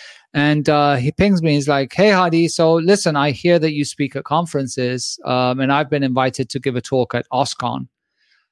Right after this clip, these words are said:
uh, in Portland, uh, on Kotlin, but unfortunately I can't go. Do you think you could give the talk?" And it, I'm like, "Portland?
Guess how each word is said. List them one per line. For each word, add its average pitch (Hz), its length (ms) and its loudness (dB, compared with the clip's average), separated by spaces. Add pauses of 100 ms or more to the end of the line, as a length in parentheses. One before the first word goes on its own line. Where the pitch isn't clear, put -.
(120)
uh, 123 320 0
in 156 200 0
Portland, 123 580 0 (720)
uh, 127 220 0
on 131 160 -2
Kotlin, 131 580 0 (340)
but 143 120 2
unfortunately 135 580 0
I 113 100 -2
can't 113 360 -6
go. 135 380 2 (380)
Do 143 120 0
you 143 80 2
think 139 180 -4
you 151 160 2
could 127 240 -6
give 113 140 -4
the 117 100 -6
talk?" - 320 -2 (1200)
And 151 440 0 (180)
it, - 140 -6 (240)
I'm 135 160 0
like, 131 280 0 (920)
"Portland? 147 500 0